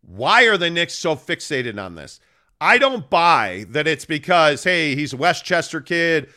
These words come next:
C A A, Leon Rose, like, his dad works for the Mets. Like, okay, I understand all of the, the New York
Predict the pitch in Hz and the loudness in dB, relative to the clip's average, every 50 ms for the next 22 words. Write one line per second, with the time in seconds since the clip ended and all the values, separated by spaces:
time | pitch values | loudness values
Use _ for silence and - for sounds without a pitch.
0 | _ _ _ _ - - - 208 202 196 185 180 180 180 175 175 165 160 156 147 | _ _ _ _ -14 -8 -6 -2 0 2 2 4 4 4 4 4 4 2 0 -2
1 | 143 170 180 190 185 175 175 175 180 175 165 165 160 156 151 147 147 143 135 - | -4 -2 -2 0 0 0 0 0 0 0 2 2 2 0 0 -2 -4 -4 -6 -8
2 | - - 151 147 143 131 - 156 151 123 107 - 170 170 180 180 180 180 165 156 | -6 -2 0 0 0 0 -2 -4 -6 -4 -4 -2 0 2 4 4 4 2 0 -2
3 | 185 180 175 - - - 185 175 175 165 175 175 170 160 151 - - - 160 151 | -4 -4 -4 -4 -8 -8 -4 -4 -4 -2 -2 -2 0 0 -2 -4 -4 -2 0 0
4 | 135 - - _ _ _ _ _ _ - 247 247 - 240 226 - - 247 285 294 | -2 -2 -8 _ _ _ _ _ _ -6 -4 -4 -2 -4 -2 0 2 4 4 4
5 | 285 269 208 - - - 190 185 185 185 185 180 - - 170 170 175 175 170 165 | 2 0 -2 -6 -6 -4 -2 0 2 2 2 0 0 0 2 2 2 2 0 -2
6 | 135 120 156 156 151 147 139 123 - _ _ _ _ _ - 120 160 165 160 156 | -2 -2 -2 -2 0 -2 -2 -4 -6 _ _ _ _ _ -6 -2 0 0 0 -2
7 | 165 180 180 185 175 175 175 170 170 160 147 139 - - _ | -4 -4 -4 -4 -4 -2 -2 0 0 0 0 -2 -6 -14 _